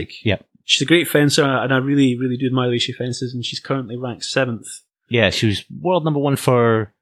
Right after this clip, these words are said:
Speaker 2: part of the season. Um,
Speaker 1: First half, I think.
Speaker 2: Yeah, and didn't have a, didn't have a great finish to the season, but hopefully she'll, she'll recapture her form.
Speaker 1: Yeah.
Speaker 2: 'Cause, uh, that
Speaker 1: So
Speaker 2: would
Speaker 1: she
Speaker 2: be a, a win I would like to see.
Speaker 1: She won
Speaker 2: Although I'd
Speaker 1: one
Speaker 2: be equally, equally happy to see Sacha Kovac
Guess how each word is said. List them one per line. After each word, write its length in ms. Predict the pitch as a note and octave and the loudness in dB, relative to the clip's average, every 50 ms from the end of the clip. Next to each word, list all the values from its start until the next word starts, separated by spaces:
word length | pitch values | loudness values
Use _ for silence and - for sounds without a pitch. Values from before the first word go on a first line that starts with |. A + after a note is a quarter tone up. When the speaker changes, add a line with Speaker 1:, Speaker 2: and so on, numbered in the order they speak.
| _ _ _ | _ _ _
Speaker 2:
part 220 | - C3 B2+ A#2+ G#2+ | 0 2 2 2 2
of 60 | A2 | 0
the 60 | G#2 | -2
season. 520 | - - B2+ A2+ F#2+ G2+ E2+ E2 D#2 F2 - _ _ _ _ _ _ _ | 0 2 0 2 2 0 -2 -2 -6 -10 -16 _ _ _ _ _ _ _
Um, 220 | - F#2 F2+ F2 F2 | -8 -6 -4 0 0
Speaker 1:
First 200 | - - F2+ F2+ | 0 0 2 0
half, 160 | B2 B2 A#2 - | 0 -2 -2 -6
I 40 | A#2+ | -10
think. 260 | - G#2+ - - _ _ _ _ _ _ | -12 -12 -12 -12 _ _ _ _ _ _
Speaker 2:
Yeah, 220 | _ G#2 G2 F#2 - | _ 0 0 0 0
and 200 | - F#2+ F#2 - _ | -2 -6 -6 -2 _
didn't 220 | B2 G#2 A2+ G#2+ | 0 2 2 0
have 120 | G2+ G#2 | 2 4
a, 300 | G#2 G2 F#2+ F#2 F#2 - - - | 4 4 4 4 2 0 -2 -2
didn't 140 | - A2+ G2 | 0 0 2
have 80 | G2 | 0
a 60 | G2+ F#2+ | 0 0
great 260 | G2 F#2+ - - - | -2 -2 -4 -4 -4
finish 320 | - A#2+ A#2 G#2 - - - | -2 0 0 0 -2 -4 -6
to 60 | F2 | -6
the 40 | - | -4
season, 320 | - F#2+ E2+ D2+ F2+ F2 | -2 -2 -2 0 -2 0
but 80 | F#2 F#2 | 2 2
hopefully 280 | A#2 G#2 - - F#2+ | 0 0 2 0 -2
she'll, 360 | - - G2 F2+ F2 F2 E2+ - | 0 2 0 0 0 -2 -4 -8
she'll 200 | - - G2 E2+ | -8 -6 -6 -2
recapture 580 | E2 G2 F#2 - - - F#2 - - - - F2 | -2 -2 -2 -2 -4 -6 -6 -6 -6 -6 -6 -4
her 60 | E2+ | -6
form. 400 | - - G#2 G2 F#2 E2+ E2 - _ _ _ _ - | -4 -2 0 0 0 0 -2 -6 _ _ _ _ -8
Speaker 1:
Yeah. 320 | C#3+ C3+ C3 B2+ B2 B2 - | -6 -6 -6 -6 -8 -8 -8
Speaker 2:
'Cause, 160 | F#2 - - | -6 -2 0
uh, 220 | F#2 F2 F2 F2 E2+ | 0 0 0 0 0
that 40 | |
Speaker 1:
So 80 | F#2+ E2+ | 0 2
Speaker 2:
would 80 | - B2+ | 2 2
Speaker 1:
she 80 | G2 | 2
Speaker 2:
be 40 | F2 | 2
a, 200 | E2+ E2+ D#2+ E2 - | 2 0 -2 -4 -4
a 60 | F#2+ | 0
win 140 | F#2+ G2+ F#2 | 2 2 2
I 60 | F2+ | 2
would 140 | F2+ F2+ F2 | 2 0 -2
like 140 | F2 F2 - | -2 -4 -4
to 80 | - F#2 | -6 -8
see. 300 | - F#2+ E2+ D#2+ - _ _ | -6 -6 -6 -6 -8 _ _
Speaker 1:
She 420 | - - - C#3+ C#3+ C#3 C#3+ C3+ B2 | -6 -6 -4 -4 -6 -6 -8 -8 -10
won 180 | C3 D3 D#3 | -4 -2 0
Speaker 2:
Although 120 | - A2+ A2 | 2 4 4
I'd 60 | B2 | 2
Speaker 1:
one 140 | C#3 C#3 C3+ | 2 2 2
Speaker 2:
be 60 | C#3+ C3 | 0 0
equally, 240 | D3+ - B2 A2+ | 0 0 0 0
equally 340 | G#2+ - C#3+ A#2+ - A#2+ A2+ | 0 0 -2 -2 -2 -2 -2
happy 240 | G2 A2 F#2+ - G2+ | -2 -4 -6 -8 -10
to 80 | - - | -10 -8
see 480 | - - G#2+ G2 F#2 F2+ E2+ F2+ - _ _ | -8 -6 -6 -6 -6 -8 -10 -14 -18 _ _
Sacha 240 | _ - G#2 F#2 - | _ -12 -10 -10 -10
Kovac 360 | - G#2+ F#2 F2 E2+ D2+ D2+ | -10 -10 -8 -8 -10 -12 -12